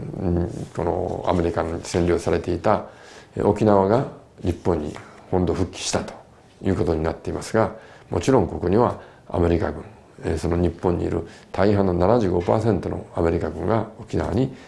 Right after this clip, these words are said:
今も駐留しています。ということはどういうことなのかと。独立したと言ってるけれども、占領され続けている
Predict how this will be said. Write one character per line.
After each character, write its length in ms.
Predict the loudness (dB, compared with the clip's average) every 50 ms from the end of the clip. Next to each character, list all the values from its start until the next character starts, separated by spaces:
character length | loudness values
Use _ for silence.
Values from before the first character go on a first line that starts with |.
| -10 -4
今 160 | -2 0 0 0
も 160 | 0 0 -2
駐 240 | -2 -2 -2 -2 -2
留 120 | -2 -6
し 80 | -6 -6
て 120 | -6 -6
い 40 | -6
ま 140 | -6 -10 -12
す。 180 | -12 -14 -16 -20 -20 -20 -20 -20 -20 -20 -20 -20 -8 0
と 80 | 2 4
い 40 |
う 40 | 4
こ 80 | 4 4
と 120 | 4 2
は 60 | 2
ど 140 | 2 4 4
う 40 | 6
い 40 | 6
う 60 | 4
こ 80 | 2 0
と 80 | -2
な 100 | -2 -4
の 60 | -6
か 180 | -6 -6 -8 -8
と。 80 | -8 -10 -16 -20 -20 -20 -20 -20 -20 -20 -20 -20 -8 -2
独 220 | 2 2 4 4
立 180 | 4 2 2 0
し 100 | -2 0
た 120 | 0 0
と 60 | 2 0
言 100 | -2 -4
っ 20 |
て 160 | -2 0 2
る 100 | 2 2
け 60 | 2
れ 60 | 2 0
ど 100 | 0 0
も、 240 | 0 0 -2 -4 -8 -16 -20 -16
占 260 | -4 0 2 2 4
領 120 | 4 4 4
さ 160 | 4 2 0
れ 80 | 0
続 240 | -2 -2 -2 0 2
け 80 | 2 2
て 120 | 2 0
い 60 | -4
る 80 | -6 -8